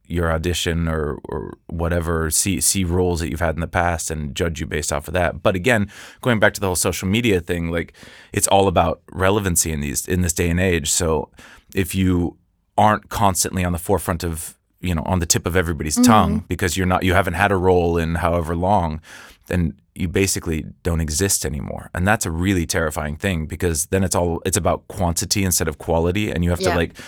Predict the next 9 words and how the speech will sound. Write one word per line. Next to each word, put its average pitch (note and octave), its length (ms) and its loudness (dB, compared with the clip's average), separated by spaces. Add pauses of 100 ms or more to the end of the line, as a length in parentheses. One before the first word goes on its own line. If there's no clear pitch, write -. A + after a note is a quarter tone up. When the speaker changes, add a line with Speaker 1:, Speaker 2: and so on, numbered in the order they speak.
(320)
Speaker 1:
continue G#2+ 420 2
to, F2 240 -4 (120)
to G2+ 140 0
maintain F#2 420 2
your F#2 100 2
relevancy F#2+ 420 0
by F2 140 0
putting F2+ 300 -2
out E2+ 180 -2